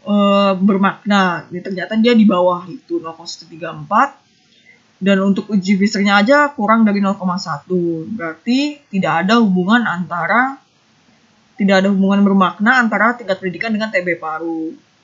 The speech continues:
Karena expected count-nya lima koma tujuh enam. Lalu kita lanjut ke tabel,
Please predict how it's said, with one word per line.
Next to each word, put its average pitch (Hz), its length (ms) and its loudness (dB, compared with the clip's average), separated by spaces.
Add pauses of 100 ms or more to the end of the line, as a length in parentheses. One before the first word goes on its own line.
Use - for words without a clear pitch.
(1300)
Karena 202 800 2
expected 196 400 -6
count-nya 190 400 0
lima 202 240 0
koma 180 240 -4
tujuh 175 240 -4
enam. 165 400 -6 (1800)
Lalu 190 320 -2
kita 220 240 0
lanjut 190 560 0 (640)
ke 226 160 -4
tabel, 196 720 2